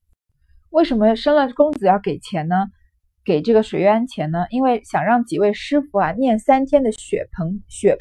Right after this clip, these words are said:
盆经，所以他们很忙，没有时间给他请安。血盆经啊，呃，是一本这个佛教的经书，当年在，在旧时啊，那个年代在民间流传的很广，是，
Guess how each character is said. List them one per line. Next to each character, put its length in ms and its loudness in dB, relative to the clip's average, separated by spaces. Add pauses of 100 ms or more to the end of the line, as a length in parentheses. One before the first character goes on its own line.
盆 220 -6
经， 260 -6 (420)
所 140 4
以 20 6
他 100 -2
们 120 -2
很 160 -4
忙， 260 -6
没 80 -4
有 140 -2
时 220 -8
间 180 -4
给 100 -8
他 140 -6
请 240 -14
安。 180 -10 (460)
血 260 4
盆 320 -4
经 240 -4
啊， 160 -4 (640)
呃， 360 0
是 280 -4
一 100 0
本 320 -2
这 140 0
个 100 -2
佛 220 -2
教 160 2
的 100 -8
经 240 -6
书， 240 -4
当 220 -2
年 180 -4
在， 260 2 (320)
在 160 0 (320)
旧 220 2
时 220 -6
啊， 240 -4 (360)
那 120 -2
个 80 0
年 200 -4
代 160 2
在 240 2
民 240 -4
间 160 -4
流 160 0
传 220 -10
的 80 -8
很 240 -10
广， 200 -2 (880)
是， 540 4